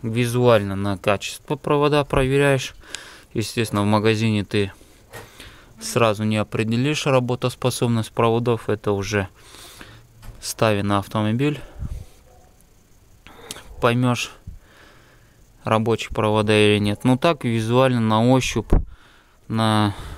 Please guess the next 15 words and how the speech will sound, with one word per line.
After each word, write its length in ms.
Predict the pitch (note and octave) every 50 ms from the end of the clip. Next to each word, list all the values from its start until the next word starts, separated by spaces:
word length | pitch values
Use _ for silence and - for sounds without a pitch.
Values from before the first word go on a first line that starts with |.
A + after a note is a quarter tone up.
| - -
можно 360 | A#2 A2+ A2 G2+ G2 G2 G2
определить. 720 | F#2+ - - G#2+ G#2 G2+ G2+ G#2 G2+ G2 F#2+ F#2 - - - - - - - - - - -
То 100 | - A2+
есть 160 | A2 G#2 -
простой 420 | - - B2 A#2 - - - B2+ A2
способ, 540 | - - - - D3+ D3 D3 - B2+ A2 -
как 260 | - - G#2+ G#2 G#2
бы 200 | G#2 G#2+ G#2 G2+ - - - - - - - - -
вот 280 | B2 A2+ A2+ A2 -
надпись 560 | A#2+ A2+ G#2 G2 F#2 - - F#2+ - - - - - -
белая, 420 | A#2+ A2 A2 G#2 G2 G2 G2 G2 G2+
да, 260 | G#2 A#2 B2+ C3+ C3 - -
на 140 | G#2 G2 G2
чёрном 420 | - - A#2+ A2+ G#2+ G#2+ G#2+ G#2
проводе. 480 | - A2+ G#2+ G#2 G2+ G2 F#2+ F#2+ G2